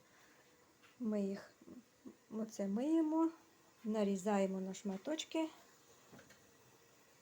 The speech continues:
складаємо, і ось так вони вже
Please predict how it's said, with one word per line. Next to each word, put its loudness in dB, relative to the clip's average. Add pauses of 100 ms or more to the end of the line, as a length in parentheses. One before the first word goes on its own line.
(420)
складаємо, -2
і 2
ось 0
так -4
вони 2
вже 0